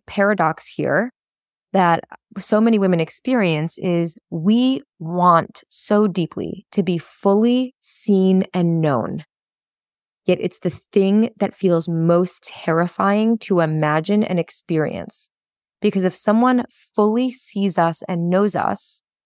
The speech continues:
what if they don't like what they see? So we do all of these things to put on a front, to present ourselves, to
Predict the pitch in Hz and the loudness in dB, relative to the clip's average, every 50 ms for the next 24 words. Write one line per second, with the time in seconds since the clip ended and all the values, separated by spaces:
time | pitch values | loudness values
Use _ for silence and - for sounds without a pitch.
0 | _ _ _ _ _ _ - 175 196 208 226 - - 226 208 180 185 185 190 - | _ _ _ _ _ _ 0 0 2 2 0 0 0 0 2 2 2 0 0 0
1 | 175 160 160 175 - _ _ _ _ _ _ _ - 175 165 - - 170 175 170 | 0 0 0 0 -4 _ _ _ _ _ _ _ -2 -2 -2 0 0 0 0 0
2 | - - 277 226 - - - _ _ _ _ _ _ _ _ _ _ _ _ _ | -4 -4 -4 -4 -4 -6 -12 _ _ _ _ _ _ _ _ _ _ _ _ _
3 | _ _ _ _ - - - 190 180 170 170 - - 165 170 190 185 180 180 180 | _ _ _ _ -12 -4 0 2 2 2 0 -4 -6 -4 -2 0 2 2 0 0
4 | 180 180 - - _ - 190 160 - 202 196 - - - 175 185 214 247 269 277 | -2 -4 -6 -10 _ -14 -8 -2 0 0 0 0 0 2 4 4 4 4 4 2
5 | 240 202 190 202 185 170 - - - - 190 185 180 170 165 165 - - - - | 2 0 -2 -2 -2 -2 -6 -10 -4 -2 0 0 2 0 -2 -4 -6 -8 -8 -4
6 | 180 165 160 160 160 165 - - - 202 190 185 208 220 - - - 160 156 170 | -2 0 2 2 0 -2 -4 -6 -2 0 2 2 2 2 0 -2 -4 -4 -2 -2
7 | 214 - - - - _ _ - - - - - - 180 160 165 156 151 165 160 | -4 -8 -10 -18 -18 _ _ -10 -8 -8 -6 -2 -2 -2 0 0 -2 0 -2 -2
8 | 160 - - 160 156 156 156 170 180 196 202 - - - - 170 160 156 156 156 | -2 -2 -2 0 2 2 2 0 -2 -4 -8 -12 -12 -6 -2 0 0 2 2 0
9 | 156 | -2